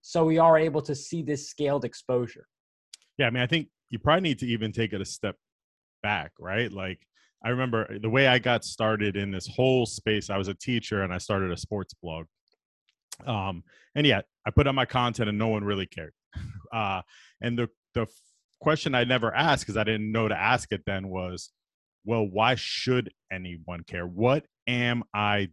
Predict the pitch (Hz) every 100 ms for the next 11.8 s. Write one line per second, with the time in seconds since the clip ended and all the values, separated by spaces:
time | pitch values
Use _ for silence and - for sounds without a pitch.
0 | - 104 101 95 92 92 85 - - _
1 | - 95 67 71 _ _ 95 95 98 _
2 | _ _ _ 104 98 95 - 107 90 127
3 | 139 - 123 107 - 107 - 123 - 85
4 | - - 87 - 90 _ _ _ 107 -
5 | 180 175 147 - 120 123 123 - 113 110
6 | 104 - 113 98 95 - 87 113 117 101
7 | 113 95 - 101 95 117 123 127 107 98
8 | 95 95 92 _ _ _ _ _ _ _
9 | _ _ _ 127 131 - 123 147 147 139
10 | 117 117 - 113 101 95 90 85 - 85
11 | 80 107 123 113 87 101 92 85